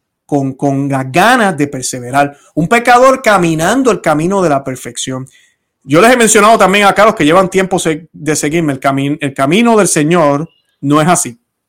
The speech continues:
A veces la gente me dice, "Ah, yo voy hacia arriba, vamos hacia arriba, hacia el cielo. Bendito Dios, vam-, queremos ir hacia allá." Pero la realidad es que el camino no es así. El camino del cristiano es de esta manera.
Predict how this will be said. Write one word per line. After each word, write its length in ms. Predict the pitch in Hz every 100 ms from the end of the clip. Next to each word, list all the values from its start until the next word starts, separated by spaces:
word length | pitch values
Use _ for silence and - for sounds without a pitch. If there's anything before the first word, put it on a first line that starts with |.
| _ _ -
A 60 | 131
veces 160 | 185
la 80 | 180
gente 180 | 185 180
me 80 | 170
dice, 140 | 180
"Ah, 100 | 269 196
yo 80 |
voy 100 | 247
hacia 240 | 262 - 190
arriba, 300 | 196 269 170
vamos 200 | 233 262
hacia 200 | 240 190
arriba, 320 | 220 233 147
hacia 160 | 143 147
el 80 |
cielo. 380 | 143 208 180 135 _ _ _ _ _ -
Bendito 400 | 151 143 156 180
Dios, 320 | 208 170 -
vam-, 280 | 147 170 -
queremos 360 | 160 196 214
ir 80 | 220
hacia 200 | 190 175
allá." 320 | 180 156 - _ _ _ -
Pero 180 | 196
la 140 | 196 190
realidad 640 | 247 294 311 302 262 214
es 60 | 165
que 80 | 196
el 80 |
camino 320 | 208 196 196 165
no 80 |
es 80 | 151
así. 280 | 147 135 120 _ _ -
El 100 | 143
camino 340 | 175 202 277
del 120 | 262 247
cristiano 380 | 233 247 240
es 60 | 190
de 60 | 180
esta 180 | 190
manera. 360 | 170 135 127